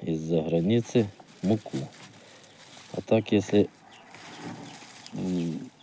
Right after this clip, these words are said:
врахувати те, що вони украли, ось, бачите,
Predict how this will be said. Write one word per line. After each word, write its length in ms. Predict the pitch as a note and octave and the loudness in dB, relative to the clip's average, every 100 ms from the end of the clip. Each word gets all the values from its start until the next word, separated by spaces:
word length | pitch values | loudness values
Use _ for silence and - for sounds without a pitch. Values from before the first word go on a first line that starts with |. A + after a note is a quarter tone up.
| - | -10
врахувати 840 | - D#2+ F2 G3 G3 G#2+ G2+ F#2 - | -6 -4 4 4 6 6 8 8 8
те, 120 | G2 | 4
що 180 | F2+ G2 | 6 6
вони 260 | F#2+ F#2+ F#2+ - - - - - _ - - - - - - - - - | 8 8 6 2 -14 -20 -20 -20 _ -20 -8 -8 -8 -20 -20 -20 -16 -6
украли, 560 | - - F#2 F2+ F2 - - - - - - - - - - - - - - - - - - - - - - | -2 4 8 8 6 0 -10 -20 -20 -20 -20 -20 -20 -20 -20 -20 -20 -20 -20 -20 -20 -20 -20 -20 -20 -20 -10
ось, 280 | E3 - C3 | -8 -8 -4
бачите, 360 | - - - | -2 -2 -4